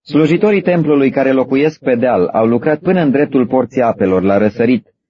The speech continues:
și până în dreptul turnului care iese în afară. După ei, tecoiții au dres o altă parte, în dreptul turnului celui mare,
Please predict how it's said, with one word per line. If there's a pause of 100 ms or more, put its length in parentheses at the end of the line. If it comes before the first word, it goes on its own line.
(120)
și
până
în
dreptul
turnului
care
iese
în
afară. (1000)
După
ei,
tecoiții
au
dres
o
altă
parte,
în
dreptul
turnului
celui
mare,